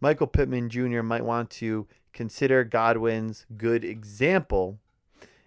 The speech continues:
end parenthesis, and then a Godwin quote, "It's the respectful thing to do." Well, first off, is Carson Wentz Tom Brady? 'Cause the last time I checked, when Peyton Manning went to Denver, Peyton Manning was number eighteen. Peyton Manning was a four-time M V P at the time.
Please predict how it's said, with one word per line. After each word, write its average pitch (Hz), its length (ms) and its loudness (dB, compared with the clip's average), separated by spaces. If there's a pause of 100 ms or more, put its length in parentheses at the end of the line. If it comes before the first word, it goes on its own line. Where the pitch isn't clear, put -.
(180)
end 165 240 0
parenthesis, 110 800 0
and 117 220 -2
then 117 300 0
a 113 100 -8
Godwin 113 520 4
quote, 170 440 8
"It's - 200 -6
the 123 120 4
respectful 131 1120 0
thing 123 240 -2
to - 80 -14
do." 110 220 0
Well, 127 140 8
first 262 340 10
off, 110 340 8 (880)
is 139 100 -4
Carson 269 300 8
Wentz 233 160 2
Tom 190 220 2
Brady? 151 260 2
'Cause 143 140 -4
the 156 80 0
last 247 240 4
time 208 160 4
I 175 120 6
checked, 127 380 -2 (220)
when 151 120 0
Peyton 226 280 8
Manning 196 180 0
went 170 140 -4
to 135 80 -4
Denver, 117 480 2 (340)
Peyton 240 260 8
Manning 180 320 2
was 147 200 2
number 135 180 0
eighteen. 117 460 -4
Peyton 196 220 2
Manning 165 320 0
was 131 120 0
a 110 80 2
four-time 170 600 0
M 156 120 0
V 147 140 -6
P 139 160 -4
at 127 100 0
the - 60 -20
time. 127 400 -2